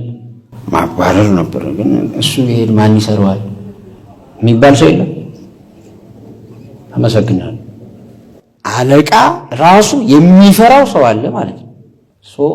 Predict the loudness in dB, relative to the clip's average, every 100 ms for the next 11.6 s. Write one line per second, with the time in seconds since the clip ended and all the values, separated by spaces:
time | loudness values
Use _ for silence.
0 | -6 -16 -16 -14 -6 -4 -2 -4 -6 -8
1 | -8 -8 -8 -10 -12 -16 -20 _ _ _
2 | _ -20 -14 -10 -6 -6 -8 -14 -20 -20
3 | -20 -20 -20 -20 -20 -20 -20 -20 -20 _
4 | _ -10 -8 -10 -16 -20 -20 _ _ -6
5 | 0 2 4 4 4 0 2 0 0 2
6 | 2 2 -2 -6 -18 _ _ 2 4 4
7 | 4 6 4 4 2 2 2 4 6 6
8 | 6 4 4 4 4 2 4 4 4 2
9 | -4 -18 -8 0 2 2 0 -4 -6 -8
10 | -10 -14 -12 -12 -8 -8 -8 -10 -12 -14
11 | -14 -16 -18 -18 -20